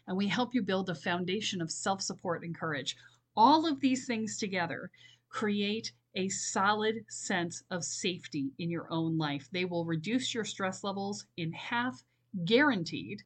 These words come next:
So visit the website at kellysparta dot com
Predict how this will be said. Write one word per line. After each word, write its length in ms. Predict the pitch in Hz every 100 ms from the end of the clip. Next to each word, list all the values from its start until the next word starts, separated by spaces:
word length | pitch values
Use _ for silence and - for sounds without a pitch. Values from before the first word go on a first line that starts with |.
| -
So 220 | - 208
visit 360 | 202 247 311
the 80 | 294
website 600 | 226 190 190 208 185 185 -
at 140 | 180
kellysparta 800 | - 175 190 214 - 202 185 196
dot 280 | 202 156 190
com 520 | - 262 214 170 214